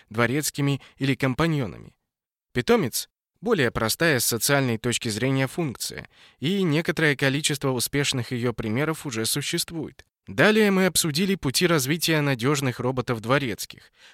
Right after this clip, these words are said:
а также их работу в специфических сферах.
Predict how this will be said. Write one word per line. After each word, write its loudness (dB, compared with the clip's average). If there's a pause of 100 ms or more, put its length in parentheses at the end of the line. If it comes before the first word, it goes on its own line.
а -4
также 2
их -6
работу 0 (180)
в -6
специфических -2
сферах. -4